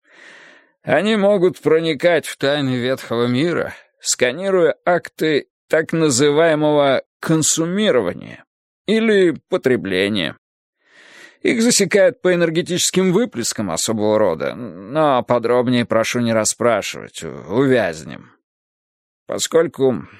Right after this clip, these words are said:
любимый вид спорта на Ветхой Земле — это синхронное потребление, каждый исследуемый объект очень выпукло и ярко представлен во множестве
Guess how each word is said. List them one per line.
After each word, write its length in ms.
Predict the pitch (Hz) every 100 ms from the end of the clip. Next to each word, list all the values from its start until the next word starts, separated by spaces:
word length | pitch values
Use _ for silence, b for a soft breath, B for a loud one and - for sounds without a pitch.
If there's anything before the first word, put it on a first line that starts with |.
| B
любимый 640 | - 139 165 165 156 139
вид 200 | 131 135
спорта 480 | - - 151 143 120
на 160 | 113 123
Ветхой 360 | 139 - 120
Земле — 500 | 120 131 151 151 95 - b b b b b
это 500 | 113 - 120 110 - -
синхронное 1000 | - 160 143 - 170 156 113 104 95 - -
потребление, 960 | 135 - 120 117 170 190 101 64 - _ _ _ _ _ _
каждый 560 | - 208 156 135 147 131
исследуемый 800 | 170 143 170 190 170 160 151 143
объект 520 | 143 180 196 - - -
очень 380 | - 170 - 156
выпукло 520 | 147 190 - 156 160 156
и 120 | 143
ярко 440 | 151 165 - -
представлен 760 | - 76 - - 143 139 135 120
во 160 | 113
множестве 680 | 107 131 160 135 - 123